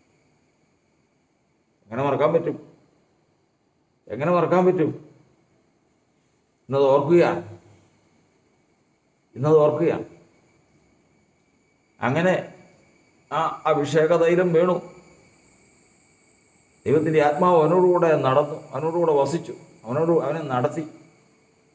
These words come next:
അവന് കൊടുത്ത് എന്തെല്ലാം കൊടുത്തു,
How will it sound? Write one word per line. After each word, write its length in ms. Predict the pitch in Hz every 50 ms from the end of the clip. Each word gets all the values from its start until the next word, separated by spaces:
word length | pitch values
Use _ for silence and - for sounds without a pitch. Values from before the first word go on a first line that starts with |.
| _ _ _ _ _ _ _ _ _ _ _ _ _ _ _ _ _ _ _ _ _ _ _ _ -
അവന് 140 | 110 127 135 123
കൊടുത്ത് 200 | 143 156 151 160 160
എന്തെല്ലാം 280 | 151 156 165 170 180 180 165
കൊടുത്തു, 260 | 170 160 165 175 175